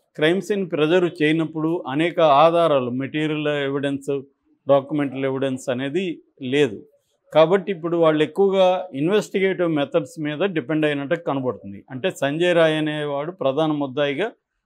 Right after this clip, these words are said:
ఇప్పటి వరకు గుర్తించారు. కానీ సంజయ్ రాయ్ ఒకడే ఉన్నాడా?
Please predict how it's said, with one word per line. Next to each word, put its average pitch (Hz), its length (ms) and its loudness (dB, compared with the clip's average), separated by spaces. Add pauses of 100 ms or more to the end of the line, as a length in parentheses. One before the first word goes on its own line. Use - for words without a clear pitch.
(260)
ఇప్పటి 160 240 0
వరకు 170 520 2
గుర్తించారు. 143 600 -2 (320)
కానీ 180 200 0
సంజయ్ 156 400 2
రాయ్ 180 200 10
ఒకడే 165 300 4
ఉన్నాడా? 165 560 2